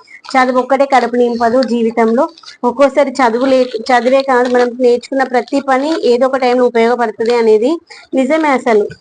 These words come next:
నేను చదువుకున్న చదువు నాకు ఇప్పుడు ఎక్కడ తిండిని పెట్టట్లేదు, కానీ నేను నేర్చుకున్న ప్రతి పని జీవితంలోనైతే ఉపయోగపడుతుంది. ఒక టైం వస్తే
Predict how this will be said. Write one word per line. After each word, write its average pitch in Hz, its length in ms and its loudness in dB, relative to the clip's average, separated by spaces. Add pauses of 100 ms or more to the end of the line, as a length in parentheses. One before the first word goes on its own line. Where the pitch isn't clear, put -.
నేను 226 180 4
చదువుకున్న 240 440 0
చదువు 247 300 0
నాకు 247 220 0
ఇప్పుడు 226 160 -4
ఎక్కడ 254 340 0
తిండిని 240 360 0
పెట్టట్లేదు, 226 500 -2
కానీ 294 320 -2 (520)
నేను 294 160 0
నేర్చుకున్న 285 460 -2
ప్రతి 277 360 -2
పని 302 300 -2 (440)
జీవితంలోనైతే 262 800 0
ఉపయోగపడుతుంది. 220 760 -2 (2000)
ఒక 220 140 -6
టైం 226 340 2
వస్తే 269 400 -2